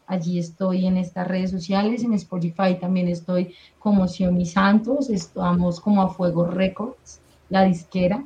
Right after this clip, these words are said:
porque desde diciembre aparezco como Xiomi Santos en las plataformas musicales. Hasta el momento solamente tenemos como A Fuego Records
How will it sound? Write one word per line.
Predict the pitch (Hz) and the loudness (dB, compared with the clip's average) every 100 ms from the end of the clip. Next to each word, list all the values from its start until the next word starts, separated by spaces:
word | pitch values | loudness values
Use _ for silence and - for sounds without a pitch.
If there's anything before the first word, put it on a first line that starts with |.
| - _ _ - | -12 _ _ -4
porque | 208 208 214 196 | -2 0 2 4
desde | 190 185 160 196 | 4 2 2 2
diciembre | 190 170 - 233 247 262 294 - | 2 0 4 4 6 6 4 2
aparezco | 202 190 190 175 170 - 170 | -4 -2 0 0 -2 -4 -4
como | 202 190 175 | 0 0 0
Xiomi | 170 175 165 | -2 0 2
Santos | 165 185 180 185 196 - - - - | 2 0 0 -2 -4 -6 -20 -20 -2
en | 208 208 196 | 4 6 6
las | 185 175 | 2 0
plataformas | - 190 - 180 180 170 170 | 0 0 0 -4 0 0 2
musicales. | 185 180 170 - 175 - - _ _ _ - | 0 -2 -4 -6 -6 -6 -16 _ _ _ -4
Hasta | 196 196 214 | -2 0 4
el | |
momento | 220 208 202 220 220 262 | 6 6 4 4 4 4
solamente | 277 - 202 190 190 196 196 | 2 -2 -2 0 0 0 -4
tenemos | 190 208 185 175 175 - _ | -4 -2 0 0 -4 -10 _
como | 208 202 | -2 0
A | 180 | -2
Fuego | - 180 175 185 | -2 -4 -4 -6
Records | 208 - 254 269 - | -6 -2 -2 -2 -8